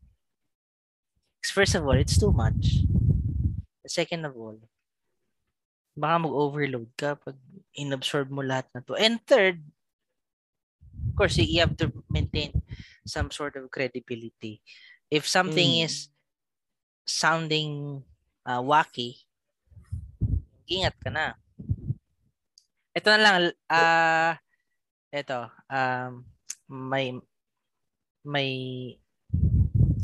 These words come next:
Speaker 1: may ultimate question. What is the most compelling evidence that you've got?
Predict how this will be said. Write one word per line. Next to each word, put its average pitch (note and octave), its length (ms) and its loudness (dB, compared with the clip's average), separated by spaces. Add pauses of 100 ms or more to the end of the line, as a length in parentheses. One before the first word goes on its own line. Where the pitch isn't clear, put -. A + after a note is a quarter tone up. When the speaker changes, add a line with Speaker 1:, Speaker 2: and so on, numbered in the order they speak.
(1300)
Speaker 1:
may D3+ 80 -2
ultimate D#3 420 -2
question. A2 540 -6 (240)
What E3+ 240 2
is F3+ 160 -2
the C#3 160 0
most C#3+ 480 -4 (840)
compelling B2+ 680 -2
evidence A#2 600 -6
that A#2 240 -8
you've A2 240 -12
got? G#2 240 -10